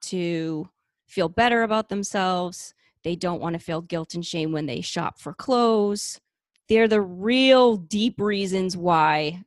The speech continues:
you want to change, even if it's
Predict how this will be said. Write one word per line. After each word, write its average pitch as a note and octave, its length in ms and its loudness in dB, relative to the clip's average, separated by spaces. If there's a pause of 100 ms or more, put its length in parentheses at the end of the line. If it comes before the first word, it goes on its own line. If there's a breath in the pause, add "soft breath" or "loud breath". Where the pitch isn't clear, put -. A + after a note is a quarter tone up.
(260)
you F#3 260 -4
want E3+ 380 0 (320)
to G#3 120 -6
change, D#3 760 -6 (1000)
even A#3+ 280 0
if C#4+ 140 0
it's - 240 -4